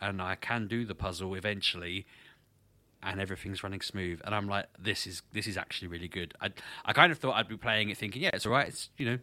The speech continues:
whatever," but I'm really enjoying it. It's been really fun.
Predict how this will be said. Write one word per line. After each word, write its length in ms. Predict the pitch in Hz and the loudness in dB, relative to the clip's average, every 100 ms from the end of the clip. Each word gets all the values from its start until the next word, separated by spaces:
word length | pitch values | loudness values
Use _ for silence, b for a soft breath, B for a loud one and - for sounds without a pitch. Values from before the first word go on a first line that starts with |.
| - | -4
whatever," 340 | 127 120 123 98 - | 0 2 2 -2 -2
but 220 | 113 107 - - _ | 0 0 -2 -20 _
I'm 140 | - 120 | -2 4
really 240 | 117 98 | 4 4
enjoying 340 | 104 123 113 92 | 2 2 2 0
it. 120 | - | -4
It's 140 | 98 - | -10 -8
been 180 | 110 | -6
really 200 | 101 104 | -4 -4
fun. 320 | 101 113 98 | -2 0 -2